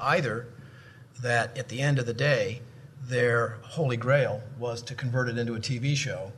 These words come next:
which doesn't really speak that highly of the original model.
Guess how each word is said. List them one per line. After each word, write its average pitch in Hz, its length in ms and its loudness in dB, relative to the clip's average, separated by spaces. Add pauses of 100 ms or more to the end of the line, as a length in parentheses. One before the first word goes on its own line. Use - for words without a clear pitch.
(340)
which 135 280 -8
doesn't 139 420 4
really 127 240 0
speak - 480 -4 (540)
that 127 200 2
highly 127 380 6
of 110 140 -4
the 117 100 -2
original 117 400 -2
model. 117 460 0